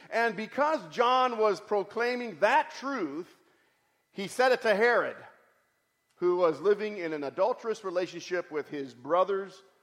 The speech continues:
wife. John said to Herod, "Repent." And Herod didn't like that. And because of that, John was put in prison for the sake of the kingdom, for the sake of truth,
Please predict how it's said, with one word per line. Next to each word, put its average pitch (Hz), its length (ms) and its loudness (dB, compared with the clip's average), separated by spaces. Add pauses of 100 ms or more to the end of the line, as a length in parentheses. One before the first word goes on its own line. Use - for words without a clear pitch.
(140)
wife. 135 460 -2 (1300)
John 151 320 -6
said 170 320 -2
to 147 80 -6
Herod, 113 400 -12 (420)
"Repent." 220 500 -12 (1000)
And - 100 -20
Herod 127 360 -8
didn't 127 180 -10
like 123 260 -12
that. - 260 -20 (1000)
And - 80 -20
because 151 300 -6
of 143 80 -8
that, 143 200 -4
John 135 460 -8 (120)
was 135 220 -12 (140)
put 123 220 -14 (440)
in 120 160 -18
prison - 380 -18 (840)
for - 140 -16
the 123 120 -12
sake 156 480 -6
of 135 120 -8
the 135 100 -6
kingdom, 135 540 -10 (1300)
for - 80 -14
the 151 100 -6
sake 180 280 -2
of 147 180 -10
truth, 180 480 -16